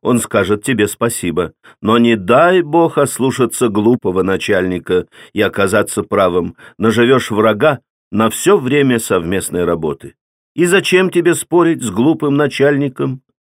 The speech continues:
Если он в результате поумнеет, то его ждёт повышение. Неужели это является целью твоей жизни?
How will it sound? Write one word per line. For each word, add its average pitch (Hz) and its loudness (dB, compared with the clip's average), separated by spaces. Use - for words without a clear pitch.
Если 135 0
он 139 4
в 131 0
результате 139 0
поумнеет, 147 2
то 107 2
его 110 4
ждёт 107 0
повышение. 127 0
Неужели 185 2
это 151 -2
является 120 2
целью 120 0
твоей 90 0
жизни? 78 -6